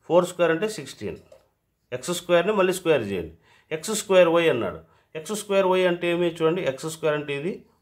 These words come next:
వన్ into త్రీ, త్రీ. ఓకే, నెక్స్ట్ ఏమొస్తుంది, ట్వంటీ ఫోర్ అవుతుందా ఇది,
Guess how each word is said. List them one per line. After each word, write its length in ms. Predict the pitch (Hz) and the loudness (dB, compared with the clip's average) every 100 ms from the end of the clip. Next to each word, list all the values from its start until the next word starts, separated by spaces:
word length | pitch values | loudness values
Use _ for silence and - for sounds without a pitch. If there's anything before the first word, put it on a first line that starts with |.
| - | -6
వన్ 180 | 131 135 | -2 -2
into 260 | 135 135 135 | -4 -6 -4
త్రీ, 280 | 165 269 - _ _ _ _ _ _ _ _ - | -6 -6 -14 _ _ _ _ _ _ _ _ -8
త్రీ. 260 | 117 - _ _ _ _ _ _ _ _ _ 160 | -6 -8 _ _ _ _ _ _ _ _ _ -4
ఓకే, 440 | 311 214 101 - _ _ 135 | 2 4 2 -8 _ _ -6
నెక్స్ట్ 260 | 160 - | -6 0
ఏమొస్తుంది, 800 | 190 185 185 190 180 180 185 - _ _ _ - | 2 2 0 -2 0 0 -2 -10 _ _ _ -4
ట్వంటీ 220 | 165 165 | -4 -2
ఫోర్ 180 | 180 180 | 2 4
అవుతుందా 360 | 175 170 170 | 2 0 0
ఇది, 260 | 175 196 | 0 -2